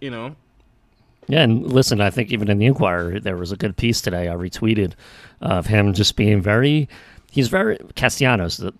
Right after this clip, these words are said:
Speaker 2: that is, very self-aware that he didn't
Speaker 1: <laughs>
Speaker 2: live up to the
Speaker 1: And he
Speaker 2: expectations
Speaker 1: swings at
Speaker 2: and
Speaker 1: everything.
Speaker 2: Oh, yeah.
Speaker 1: <laughs> It's,
Speaker 2: Yeah.
Speaker 1: I just, from, from a, from a, like, I'm like, "Why?" You would think from a sports standpoint, like, they, they teach you not to swing at everything, even, like, middle, little league.
Speaker 2: <laughs>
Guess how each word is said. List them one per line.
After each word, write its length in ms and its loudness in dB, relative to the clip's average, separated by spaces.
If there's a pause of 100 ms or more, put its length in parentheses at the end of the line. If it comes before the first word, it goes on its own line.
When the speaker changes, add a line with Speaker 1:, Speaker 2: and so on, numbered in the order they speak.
(140)
Speaker 2:
that 160 -4
is, 200 -6 (360)
very 640 0 (180)
self-aware 680 2 (140)
that 180 -2
he 120 0
didn't 560 0
Speaker 1:
<laughs> 20 -6
Speaker 2:
live 180 4
up 200 4
to 140 0
the 80 4
Speaker 1:
And 80 0
he 60 2
Speaker 2:
expectations 600 2 (340)
Speaker 1:
swings 80 -2
at 140 0
Speaker 2:
and 180 -6
Speaker 1:
everything. 640 -6
Speaker 2:
Oh, 20 6
yeah. 680 6
Speaker 1:
<laughs> 60 6 (300)
It's, 140 4
Speaker 2:
Yeah. 300 6 (240)
Speaker 1:
I 80 2
just, 260 2 (260)
from, 200 -2
from 200 -4
a, 160 2
from 200 -10
a, 140 -4
like, 340 -4
I'm 140 -10
like, 200 -10
"Why?" 180 -8 (420)
You 60 -2
would 80 -4
think 160 -2
from 120 -14
a 60 -6
sports 240 -6
standpoint, 260 -8
like, 440 -14
they, 120 -14
they 140 -10
teach 300 -6
you 80 -2
not 260 -4
to 100 -6
swing 300 -6
at 80 -2
everything, 320 -4
even, 260 -4
like, 200 -2
middle, 280 -2
little 260 -4
league. 380 -6
Speaker 2:
<laughs> 120 -6